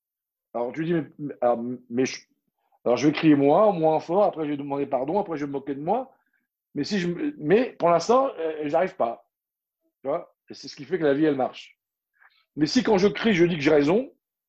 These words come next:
parce qu'il n'y a pas la mayonnaise Shabbat à table, mais comment c'est possible, tu vois ? Il y a un vrai problème. C'est deux choses différentes. Et pour finir sur ce point-là, il y a une histoire avec un mitnaged qui s'est marié, qui a,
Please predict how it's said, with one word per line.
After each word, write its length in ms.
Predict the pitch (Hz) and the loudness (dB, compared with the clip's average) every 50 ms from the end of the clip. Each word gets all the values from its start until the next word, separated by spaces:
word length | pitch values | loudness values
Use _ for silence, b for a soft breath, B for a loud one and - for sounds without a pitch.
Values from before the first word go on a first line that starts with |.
| _ _ _ _ _ _ _ _ _ _ _ _ _ _ _ _ - | _ _ _ _ _ _ _ _ _ _ _ _ _ _ _ _ -20
parce 120 | 120 - | -16 -6
qu'il 80 | - 156 | -2 0
n'y 40 | 151 | 2
a 40 | |
pas 100 | 151 156 | 4 4
la 100 | 151 151 | 4 4
mayonnaise 360 | 151 147 147 147 147 156 147 - | 4 4 2 2 2 0 0 0
Shabbat 300 | - 139 143 160 156 151 | -2 0 0 0 0 0
à 60 | 147 | -2
table, 260 | - 220 240 226 185 107 | -2 -2 -2 -2 -6 -10
mais 240 | 101 98 92 92 - _ - | -14 -14 -14 -16 -18 _ -16
comment 160 | - 143 165 | -12 -12 -10
c'est 140 | - 160 156 | -12 -12 -12
possible, 360 | 170 160 - 185 175 117 98 | -14 -14 -12 -12 -14 -12 -8
tu 80 | - 151 | -6 -6
vois ? 220 | 160 147 - - - 110 98 | -6 -6 -8 -12 -18 -16 -12
Il 60 | 101 | -8
y 40 | 104 | -6
a 60 | 110 | -4
un 40 | 107 | -2
vrai 100 | 104 120 | -2 -2
problème. 380 | 104 151 196 220 190 131 - - _ _ _ _ _ _ _ _ _ _ _ _ _ _ _ _ _ _ | 0 2 2 2 2 0 -4 -12 _ _ _ _ _ _ _ _ _ _ _ _ _ _ _ _ _ _
C'est 140 | - 131 139 | -18 -10 -6
deux 80 | 185 | -2
choses 140 | 202 202 180 | 0 2 2
différentes. 380 | 151 147 139 131 107 - - _ _ _ _ _ _ _ _ _ B B B B B B B B B B - | 0 -2 -6 -6 -8 -8 -12 _ _ _ _ _ _ _ _ _ B B B B B B B B B B -4
Et 60 | 139 | -2
pour 160 | 127 208 160 | 0 0 0
finir 320 | 160 196 185 175 165 147 | 2 2 2 2 2 2
sur 120 | - 143 131 | 0 -2 -4
ce 80 | 147 | -2
point-là, 420 | 139 117 131 139 131 131 135 139 - 147 | -2 0 0 2 2 2 2 2 0 -2
il 40 | 147 | -4
y 20 | |
a 40 | 143 | -4
une 80 | 147 151 | -4 -6
histoire 280 | 139 - 165 160 147 | -8 -4 -2 0 0
avec 200 | 135 131 135 131 | 0 0 -2 -6
un 80 | 131 131 | -8 -8
mitnaged 420 | 135 131 123 127 131 135 147 143 | -10 -10 -12 -8 -6 -6 -6 -6
qui 100 | 147 123 | -8 -12
s'est 120 | - 135 127 | -14 -12 -10
marié, 460 | 123 120 120 127 135 160 180 202 _ _ _ _ _ _ _ _ _ _ _ _ _ _ _ _ _ _ | -8 -6 -6 -6 -6 -6 -8 -12 _ _ _ _ _ _ _ _ _ _ _ _ _ _ _ _ _ _
qui 100 | - 113 | -8 -8
a, 220 | 104 101 95 | -8 -8 -10